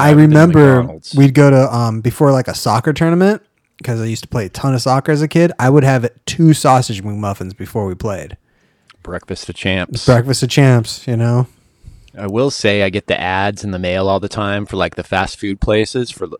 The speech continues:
Speaker 1: you know, like, the coupons.
Speaker 2: Mm-hmm.
Speaker 1: I never use any of 'em, but you know what looks so good is the croissants at Jack in the Box with the sausage and the eggs
Speaker 2: Yeah, um,
Speaker 1: and everything. But I
Speaker 2: I'll
Speaker 1: never
Speaker 2: give you
Speaker 1: eat
Speaker 2: a,
Speaker 1: there.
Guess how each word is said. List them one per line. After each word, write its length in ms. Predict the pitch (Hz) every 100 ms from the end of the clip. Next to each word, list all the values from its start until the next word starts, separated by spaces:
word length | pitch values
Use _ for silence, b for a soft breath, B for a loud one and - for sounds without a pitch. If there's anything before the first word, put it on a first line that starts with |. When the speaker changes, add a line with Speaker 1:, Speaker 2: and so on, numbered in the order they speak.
| 92
Speaker 1:
you 100 | 92
know, 100 | 85
like, 140 | 85
the 80 | -
coupons. 720 | - 110 123 123 139 - - -
Speaker 2:
Mm-hmm. 360 | 131 104 107 107
Speaker 1:
I 40 | 98
never 160 | 110
use 340 | 98 92 104 101
any 220 | 101 92
of 140 | 90
'em, 180 | 87 85
but 200 | 87 90 _ _
you 200 | 107 101
know 100 | 127
what 160 | 117 78
looks 180 | 90 -
so 220 | 101 95
good 260 | 90 90 85
is 160 | 85
the 240 | - 78 -
croissants 560 | - 95 107 98 98 -
at 100 | 80
Jack 360 | 101 87 -
in 80 | 87
the 80 | 78
Box 520 | 76 76 - - -
with 120 | 87
the 80 | -
sausage 720 | - 95 82 - 82 78 -
and 120 | 85
the 160 | 80 82
eggs 600 | 78 80 - 82 - - _
Speaker 2:
Yeah, 380 | 170 165 156 156
um, 140 | 170 175
Speaker 1:
and 80 |
everything. 400 | 165 160 156 175 - 104 98
But 160 | 90
I 60 | 170
Speaker 2:
I'll 100 | 175
Speaker 1:
never 220 | 110 214
Speaker 2:
give 80 | 185
you 100 | 127
Speaker 1:
eat 20 |
Speaker 2:
a, 40 |
Speaker 1:
there. 340 | 110 78 69